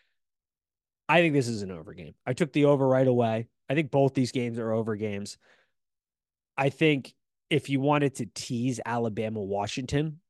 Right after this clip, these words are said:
would not be the worst idea in the world. Um, I do think we're gonna have a Michigan, Texas championship, but I would not be shocked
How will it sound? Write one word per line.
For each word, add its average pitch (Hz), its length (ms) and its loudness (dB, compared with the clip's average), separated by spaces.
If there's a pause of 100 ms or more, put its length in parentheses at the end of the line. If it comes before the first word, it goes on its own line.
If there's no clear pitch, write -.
(160)
would 120 420 2
not 110 220 -4
be 110 120 -6
the 101 100 -8
worst 101 340 -8
idea 120 320 -2
in 123 80 -4
the 135 80 -2
world. 143 420 0 (1160)
Um, 143 380 4 (200)
I 170 180 4
do 165 340 0
think 135 340 -4 (120)
we're 120 160 2
gonna 123 200 -2
have 107 300 -6
a 98 60 -4
Michigan, 107 680 -4
Texas - 680 -6 (560)
championship, 165 720 -2 (560)
but 139 140 2
I 135 120 6
would 139 300 6
not 139 280 2
be 110 100 -4
shocked - 520 -8